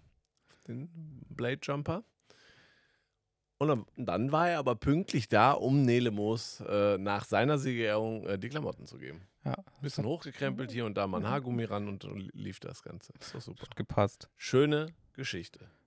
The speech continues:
Speaker 2: Genau. Und eine zweite Silbermedaille, auch wieder Outdoor, auf der Straße. Das ist ja wirklich auch, ähm, nicht, äh, stopp, stimmt gar
Speaker 1: Stopp,
Speaker 2: nicht.
Speaker 1: stopp, stopp. Ich
Speaker 2: Da
Speaker 1: wollte
Speaker 2: bin ich bei
Speaker 1: sagen, wo,
Speaker 2: Bronze.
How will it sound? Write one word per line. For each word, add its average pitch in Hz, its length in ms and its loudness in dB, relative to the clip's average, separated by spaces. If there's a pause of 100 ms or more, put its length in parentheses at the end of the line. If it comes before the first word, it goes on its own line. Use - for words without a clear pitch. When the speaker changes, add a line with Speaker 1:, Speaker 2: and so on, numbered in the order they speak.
(160)
Speaker 2:
Genau. 123 420 2 (240)
Und 127 320 10
eine 139 140 4
zweite 147 300 10
Silbermedaille, 113 720 8
auch 156 280 8
wieder 113 300 8
Outdoor, 104 560 4 (400)
auf 117 160 0
der 120 140 2
Straße. 113 600 2 (440)
Das - 100 -20
ist - 60 -8
ja 117 140 4
wirklich 135 320 -2
auch, 120 380 4 (200)
ähm, 113 360 4 (120)
nicht, 117 340 0
äh, 113 60 -4
stopp, 92 320 4
stimmt 131 300 -6
gar 92 140 6
Speaker 1:
Stopp, 92 100 4
Speaker 2:
nicht. 92 120 -2
Speaker 1:
stopp, 87 200 -8
stopp. 120 240 -2
Ich 98 60 -10
Speaker 2:
Da 110 80 4
Speaker 1:
wollte 107 60 8
Speaker 2:
bin 113 100 6
ich 85 40 0
bei 107 80 8
Speaker 1:
sagen, 104 100 6
wo, 101 60 2
Speaker 2:
Bronze. 113 440 6